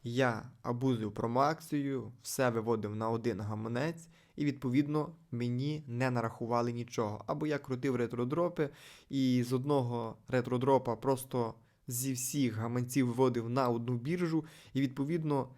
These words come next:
наступні ретродропи, які були, вони роздавали винагороду, але, відповідно, мені не роздали, тому що я був побритий.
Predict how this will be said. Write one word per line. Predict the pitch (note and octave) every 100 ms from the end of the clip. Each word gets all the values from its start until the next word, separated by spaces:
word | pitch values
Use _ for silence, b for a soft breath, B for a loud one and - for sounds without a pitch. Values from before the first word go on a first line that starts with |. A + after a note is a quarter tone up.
| -
наступні | C3 B2+ - E3+ C3+ B2 - - -
ретродропи, | B2 B2+ C3 B2+ D3 C3 B2
які | A2+ A#2+ B2 C3
були, | B2 C3+
вони | B2 B2+ B2+ A#2
роздавали | A#2 C#3+ C3 B2 A2+ A2 A#2+
винагороду, | C3+ C#3+ C#3+ D#3 F3 E3+ B B
але, | - D#3+
відповідно, | D3 B2+ C3 D3+ D3 C#3 B2
мені | C3 D3+ D#3+
не | C3
роздали, | B2 B2 F3 F#3+ F3
тому | - C#3+ E3
що | E3 D3 -
я | - A2+ B2
був | A#2+ A#2+ A#2+
побритий. | C3 A#2+ B2 G#2+ G#2+ F#2+